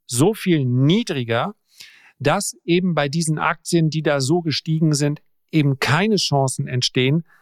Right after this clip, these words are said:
sondern sie irgendwo wieder auf das Niveau zurückfallen, was eben gerechtfertigt ist, wenn du in einer Branche unterwegs bist, die vielleicht drei, vier, fünf Prozent jährlich wächst. Und das ist jetzt eine sehr pauschale Warnung, aber wenn man sich die Deckers anschaut und die aktuelle Bewertung,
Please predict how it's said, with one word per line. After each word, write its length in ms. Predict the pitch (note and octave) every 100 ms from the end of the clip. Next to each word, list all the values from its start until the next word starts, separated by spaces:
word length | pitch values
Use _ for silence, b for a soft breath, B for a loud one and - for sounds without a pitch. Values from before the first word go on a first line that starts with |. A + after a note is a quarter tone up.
| b -
sondern 360 | C3+ D#3 F3
sie 80 | D3
irgendwo 400 | D#3+ E3+ F#3+ E3
wieder 180 | D#3 D3+
auf 120 | C#3+
das 180 | D3 -
Niveau 320 | D3+ B2 D3+
zurückfallen, 640 | - C3 D#3 - D3 C#3
was 160 | C3 C#3+
eben 200 | E3+ C#3
gerechtfertigt 760 | C3 C#3 C#3+ - C#3+ C3+ A#2+ C#3+
ist, 200 | B2+ -
wenn 140 | B2+
du 180 | B2+ C3+
in 160 | C3+
einer 100 | B2+
Branche 420 | A#2 A#2 B2+ C3+ C3
unterwegs 480 | B2 A#2+ B2 B2+
bist, 280 | - B2+ -
die 220 | C3 B2 G#2+ B B B B B B B B B B -
vielleicht 420 | B3 F3+ C3 A#2
drei, 280 | A2 B2 C#3
vier, 300 | - C3+ C3+
fünf 340 | - C#3+ -
Prozent 500 | - C3+ - C3+ B2+
jährlich 400 | B2 B2 B2 -
wächst. 400 | A#2+ A#2 - - - _
Und 140 | B2+
das 140 | C#3+ F3
ist 120 | D#3+
jetzt 200 | D#3 -
eine 100 | D3+
sehr 200 | C#3 C3+
pauschale 640 | - C#3 A#2+ C3 D#3+ G3
Warnung, 400 | E3 E3+ F#3+ F3+
aber 220 | F3+ D3 C#3+
wenn 80 |
man 100 | D3+
sich 140 | C#3+ C3
die 180 | C3+ A2+
Deckers 440 | E3 G3 E3+ -
anschaut 640 | - D#3 G3 F3+ F#3 F#3+ - _ _
und 180 | C#3+
die 140 | D3 -
aktuelle 520 | E3 F#3 F3+ E3 D3+
Bewertung, 640 | C#3+ C3 D3 F3 C#3 D#3